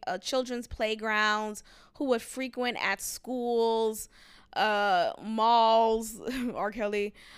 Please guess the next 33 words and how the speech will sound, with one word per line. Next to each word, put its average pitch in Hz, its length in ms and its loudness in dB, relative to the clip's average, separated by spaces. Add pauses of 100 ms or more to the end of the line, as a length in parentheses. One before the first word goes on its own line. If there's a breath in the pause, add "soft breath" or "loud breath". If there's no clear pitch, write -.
(200 loud breath)
um, 220 440 2 (100)
any 311 280 0
place 262 420 0
where 233 180 2
you 240 220 -2
know 220 220 0
minors 214 560 0
are 190 320 2
at, 190 500 2 (360)
whatever 214 500 4
your 302 160 2
pickings, 202 500 -4
right? 226 280 4
Whether 220 180 0
it's, 202 240 0
like, 180 240 0 (380 loud breath)
young 269 480 6
boys, 269 800 6
young 285 260 4
girls, 254 720 4
you 233 80 -2
know, 214 380 2 (300 loud breath)
toddler 277 580 4
age, 220 580 0 (200)
middle 240 300 2
school 254 280 -4
age, 214 320 2
high 226 260 2
school 233 320 -2
age, 202 460 0 (240 soft breath)
minors 220 800 0
in 208 200 -8
general, 196 640 -2